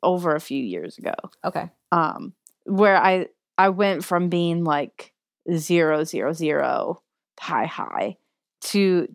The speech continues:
Speaker 1: to acts of service coming higher because I was in that time frame where I realized, like, I can't do everything by myself.
Speaker 2: Mm-hmm.
Speaker 1: And I just, I need someone who cares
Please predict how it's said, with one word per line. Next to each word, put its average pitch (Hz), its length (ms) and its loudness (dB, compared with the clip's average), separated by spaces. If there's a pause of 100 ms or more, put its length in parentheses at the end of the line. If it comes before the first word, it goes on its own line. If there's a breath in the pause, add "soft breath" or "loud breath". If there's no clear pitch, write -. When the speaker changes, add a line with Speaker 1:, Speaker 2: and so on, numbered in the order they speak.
Speaker 1:
to - 280 2
acts 170 280 0
of 165 140 -4
service 151 400 -2
coming 156 340 -4
higher 131 380 -2
because 151 640 -4 (440)
I 165 120 6
was 160 220 0
in 165 240 0
that 139 180 4
time 143 220 -2
frame 143 220 -2
where 139 160 -2
I 143 40 -4
realized, 113 600 -4
like, 156 400 -4
I 160 140 2
can't 165 340 -6
do 151 140 -4
everything 175 460 -2
by 185 160 0
myself. 190 640 -4
Speaker 2:
Mm-hmm. 170 260 -10 (240)
Speaker 1:
And 180 120 2
I 175 100 2
just, 175 360 -2
I 180 80 2
need 175 420 0
someone 170 300 -2
who 165 240 -4
cares - 800 -2